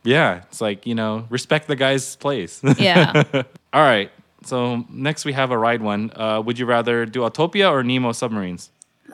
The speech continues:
Speaker 2: <sighs> Autopia, because, uh, stale baby farts.
Speaker 1: <laughs> Yeah, same here. Um, the submarines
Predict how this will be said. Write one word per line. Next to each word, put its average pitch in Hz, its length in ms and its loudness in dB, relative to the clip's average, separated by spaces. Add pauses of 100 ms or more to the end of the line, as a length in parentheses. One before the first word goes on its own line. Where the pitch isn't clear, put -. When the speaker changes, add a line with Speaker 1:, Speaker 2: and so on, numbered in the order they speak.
Speaker 2:
<sighs> - 880 -4
Autopia, 185 580 2
because, 190 460 -2
uh, 170 460 2
stale 190 320 0
baby 165 260 -4
farts. - 500 -4 (840)
Speaker 1:
<laughs> - 1040 -2 (520)
Yeah, 123 280 4 (100)
same 139 280 -2
here. 117 280 -4 (680)
Um, 110 320 -2
the 117 80 -4
submarines 131 720 0